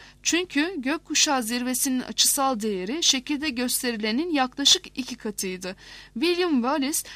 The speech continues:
Theodorik'in hatasını açıklamak için bir ya da iki olasılık ileri sürüyor. Ancak sorunu ikna edici bir şekilde açıklamakta yetersiz kaldığını itiraf etmektedir. Theodorik, kuşağın yatay düzlemdeki açısal genişliğini,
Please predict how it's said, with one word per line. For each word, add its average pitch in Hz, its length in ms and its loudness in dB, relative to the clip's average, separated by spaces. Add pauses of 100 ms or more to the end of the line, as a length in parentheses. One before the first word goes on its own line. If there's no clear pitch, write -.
(180)
Theodorik'in 294 560 0
hatasını 311 460 2
açıklamak 285 540 0
için 311 340 2
bir 320 120 2
ya 294 160 2
da 320 60 0
iki 285 220 -4
olasılık 240 640 -2
ileri 202 240 -6
sürüyor. 190 440 -4 (340)
Ancak 330 380 4
sorunu 302 340 2
ikna 311 440 0
edici 247 300 0
bir 254 80 -2
şekilde 247 400 2
açıklamakta 240 640 -2
yetersiz 277 520 2
kaldığını 226 460 0
itiraf 247 520 0
etmektedir. 190 640 -8 (340)
Theodorik, 311 640 0
kuşağın 320 380 4
yatay 311 420 2
düzlemdeki 247 580 -2
açısal 277 460 2
genişliğini, 202 800 0